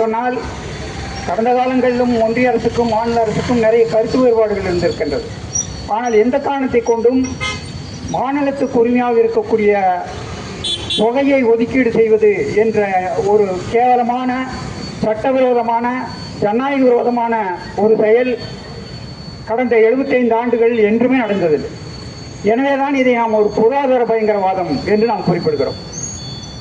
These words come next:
அது மாத்திரமல்லாமல், உலகெங்கும் இருக்கக்கூடிய நாடுகளுடைய அரசமைப்பை பார்த்தோம் என்று சொன்னால், ஒவ்வொன்றுக்கும் தனித்தனியான அதிகார வரைமுறைகள் வழங்கப்பட்டிருக்கிறது. உதாரணமாக,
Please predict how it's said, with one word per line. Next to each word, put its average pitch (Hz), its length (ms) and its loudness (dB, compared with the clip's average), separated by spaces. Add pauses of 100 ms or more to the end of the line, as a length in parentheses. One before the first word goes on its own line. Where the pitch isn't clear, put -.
(280)
அது 220 140 0
மாத்திரமல்லாமல், 220 760 -2 (560)
உலகெங்கும் 285 500 2
இருக்கக்கூடிய 240 520 0
நாடுகளுடைய 226 640 0
அரசமைப்பை 226 580 2
பார்த்தோம் 208 360 -2
என்று 180 180 -4
சொன்னால், 170 320 -2 (760)
ஒவ்வொன்றுக்கும் 277 640 0
தனித்தனியான 247 680 0 (440)
அதிகார 254 300 0 (100)
வரைமுறைகள் 220 500 2 (200)
வழங்கப்பட்டிருக்கிறது. 196 760 0 (720)
உதாரணமாக, 240 520 0